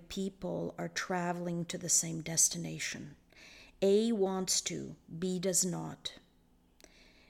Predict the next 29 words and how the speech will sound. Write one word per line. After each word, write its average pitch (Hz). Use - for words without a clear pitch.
A 196
has 180
decided 180
for 175
both 196
of 170
them -
there 175
is 165
nothing 180
B 165
can 165
do. -
On 247
this 277
journey 208
to -
a -
place 185
called 165
Apart, -
A 220
and 214
B 196
will 190
not 190
be 185
traveling 165
together. -